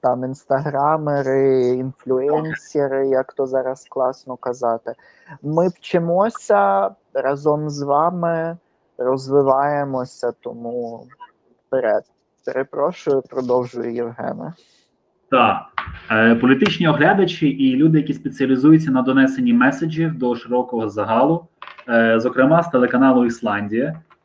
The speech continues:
Speaker 2: Е, люди з неоднозначною репутацією, які раптом, е, почали працювати на телеканалі "Рада".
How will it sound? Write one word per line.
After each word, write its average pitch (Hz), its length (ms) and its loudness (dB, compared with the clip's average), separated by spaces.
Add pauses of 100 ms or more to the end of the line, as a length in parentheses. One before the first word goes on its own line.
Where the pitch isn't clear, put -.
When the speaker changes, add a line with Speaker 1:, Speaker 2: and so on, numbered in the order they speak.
(240)
Speaker 2:
Е, 120 320 0
люди 143 300 6
з 120 80 2
неоднозначною 160 640 6
репутацією, 135 760 2
які 120 320 0
раптом, 143 720 -2
е, 117 200 0
почали 123 340 -4
працювати 127 540 -4
на 117 80 4
телеканалі 117 540 0
"Рада". 92 420 -2